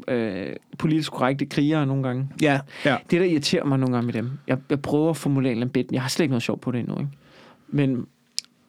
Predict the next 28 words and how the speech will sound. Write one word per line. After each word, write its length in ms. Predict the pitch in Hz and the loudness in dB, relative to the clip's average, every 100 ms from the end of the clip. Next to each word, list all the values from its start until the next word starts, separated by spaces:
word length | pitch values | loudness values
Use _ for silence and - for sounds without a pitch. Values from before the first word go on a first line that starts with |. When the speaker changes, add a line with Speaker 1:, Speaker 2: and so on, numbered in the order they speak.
| _ - | _ -4
Speaker 1:
man 120 | 135 | 0
kan 100 | 139 | 2
jo 40 | 120 | 2
godt 200 | 156 160 | 2 2
være 260 | 190 151 - - _ _ | 2 2 -2 -10 _ _
enig 480 | 156 156 165 190 175 139 _ _ _ _ - | 0 2 2 2 0 -4 _ _ _ _ -4
i 280 | 165 143 127 - _ _ _ _ - | 0 0 0 -8 _ _ _ _ -2
deres 100 | 123 | 0
synspunkter. 500 | 147 - - - 143 - _ | -2 -4 -6 -8 -10 -16 _
Jeg, 220 | 143 143 | -2 0
jeg 160 | 147 156 | -2 0
kan 120 | - | 2
jo 100 | 160 | 2
godt 200 | 127 139 | 2 -2
synes, 400 | - 131 135 - - - - _ | -2 -4 -4 -6 -16 -20 -20 _
at 260 | 135 135 - | -4 -2 0
ja, 140 | 120 123 _ _ _ - | 0 -4 _ _ _ -6
kvinder 260 | - 147 143 | 0 2 2
bliver 180 | 131 | 0
sgu 200 | 127 - | -2 -2
også 180 | 120 120 | -2 -2
undertrykt, 440 | 117 120 - 117 - | -2 -4 -4 -8 -6
og 60 | 143 | -8
fuck, 320 | - 170 143 | -4 -4 2
hvor 100 | 135 | 2
er 40 | |
det 100 | 135 | 2
nederen, 360 | 135 127 127 | 2 2 0